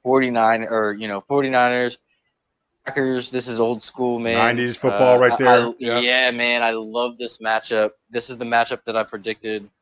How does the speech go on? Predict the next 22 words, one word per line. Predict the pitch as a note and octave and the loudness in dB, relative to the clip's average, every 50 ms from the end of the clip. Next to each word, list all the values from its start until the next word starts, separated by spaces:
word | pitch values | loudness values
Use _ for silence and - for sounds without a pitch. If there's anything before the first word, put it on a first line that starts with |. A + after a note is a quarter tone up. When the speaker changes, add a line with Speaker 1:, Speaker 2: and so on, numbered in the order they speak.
| _ _ _ _ _ _ _ _ | _ _ _ _ _ _ _ _
Speaker 1:
uh, | G2 G2+ G2+ G2+ G2+ | -4 -2 -2 -2 -2
a | - | -4
couple | C3+ A2+ - A2 | -6 -8 -8 -10
weeks | G#2+ A2+ A2 - - | -10 -10 -12 -12 -14
ago, | A2 G2+ A2+ G#2+ G#2+ G#2+ | -8 -4 -2 0 0 -2
I | G#2 | -2
think | - A2+ G#2+ | -4 -8 -10
me | G#2 G#2 | -8 -8
and | G#2 G#2 | -6 -6
Wes | G#2 G#2 - | -6 -6 -6
were | - G#2 | -10 -10
talking | - A#2 G#2+ G2+ - G#2 G2+ | -6 -6 -6 -4 -6 -10 -10
about | G2+ G2 G#2 G#2 G#2 G#2 G#2 | -10 -6 -2 -2 -2 0 -2
it, | G#2 G2+ - - _ | -4 -6 -8 -10 _
Speaker 2:
Yeah. | G#2+ G#2 | -6 -4
Speaker 1:
uh, | A2 G2 F#2+ F#2+ F#2+ F#2+ _ - | -4 -4 -4 -6 -8 -10 _ -18
you | G2+ | -16
know, | F#2+ F#2+ F#2 F#2+ F#2+ _ _ | -14 -12 -12 -14 -14 _ _
off | G2+ G#2 G2+ - _ - | -8 -8 -8 -8 _ -6
podcast. | G2+ G2+ G2 _ G#2 G2+ G2+ G2+ - - _ - | -6 -6 -6 _ -8 -6 -6 -8 -10 -14 _ -12
But, | F#2+ F2+ | -10 -8
uh, | G2 F#2+ F#2 F#2 | -6 -6 -6 -6